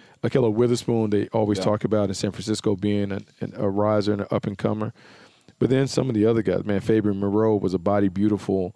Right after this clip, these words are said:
Speaker 1: but the injury, um, they had, man, it's,
Speaker 2: Yep.
Speaker 1: it's, it's, man, it just makes you realize that, you know, when people talk about, like, what's behind door number one,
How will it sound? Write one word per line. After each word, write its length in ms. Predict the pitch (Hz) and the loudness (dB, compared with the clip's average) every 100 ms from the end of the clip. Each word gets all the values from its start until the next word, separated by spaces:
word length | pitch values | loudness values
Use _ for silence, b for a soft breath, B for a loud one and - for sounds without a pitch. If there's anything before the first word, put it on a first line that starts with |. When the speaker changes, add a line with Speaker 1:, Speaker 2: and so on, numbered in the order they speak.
| b b - | b b -2
Speaker 1:
but 180 | 92 - | -2 -2
the 80 | - | -6
injury, 560 | 110 113 98 101 98 107 _ _ - | -4 -2 0 0 0 -4 _ _ -6
um, 420 | 98 87 82 131 - - B B B | -4 -2 -4 -10 -20 -20 B B B
they 100 | - | 0
had, 220 | 110 123 147 | 2 2 4
man, 180 | 151 | 4
it's, 120 | 160 - | 2 2
Speaker 2:
Yep. 100 | 147 | 0
Speaker 1:
it's, 200 | 135 - | 0 -2
it's, 220 | 135 - - | -4 -4 -4
man, 280 | 123 113 90 | -2 0 0
it 80 | 127 | 0
just 200 | 143 127 | 0 -2
makes 340 | 123 139 - | -2 -2 -2
you 100 | 113 | -2
realize 760 | 92 98 113 98 82 - - - B B B B B | -2 2 2 2 0 -6 -14 -18 B B B B B
that, 320 | 120 113 107 - _ _ _ - | 2 2 2 -2 _ _ _ -6
you 120 | 131 | 0
know, 400 | 120 117 110 - - | 2 4 2 0 -4
when 140 | 113 | -4
people 280 | 107 139 127 | 2 0 2
talk 260 | - 120 120 | 2 2 2
about, 320 | 117 113 107 | 2 2 2
like, 280 | 101 98 95 _ - | 2 0 -2 _ -2
what's 160 | 113 | 0
behind 340 | 113 117 113 107 | 0 0 0 0
door 160 | 113 | 0
number 240 | 110 110 104 | 0 0 0
one, 460 | 107 113 110 110 | 0 0 0 -4